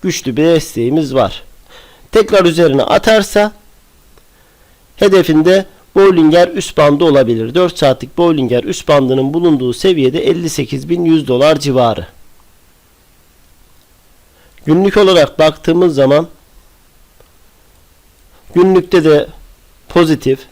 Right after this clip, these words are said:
Süper trend zaten burada al vermişti. Süper trendin al vermesi sert yükselişlerin geleceğini gösterir.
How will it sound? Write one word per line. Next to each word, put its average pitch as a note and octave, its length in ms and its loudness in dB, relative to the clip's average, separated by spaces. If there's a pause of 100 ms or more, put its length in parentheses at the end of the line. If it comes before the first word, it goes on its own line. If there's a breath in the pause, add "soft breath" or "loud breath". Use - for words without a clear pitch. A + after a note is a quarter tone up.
(500 soft breath)
Süper E3 420 0
trend D#3 260 2
zaten D3+ 400 2
burada C#3 240 0
al D3+ 280 2
vermişti. A#2+ 600 -2 (320 soft breath)
Süper F3 380 0
trendin C#3+ 360 2
al D#3+ 320 0
vermesi D3 580 0 (460 soft breath)
sert D#3+ 340 0
yükselişlerin C#3+ 680 -2
geleceğini C3 500 0
gösterir. A2+ 640 -4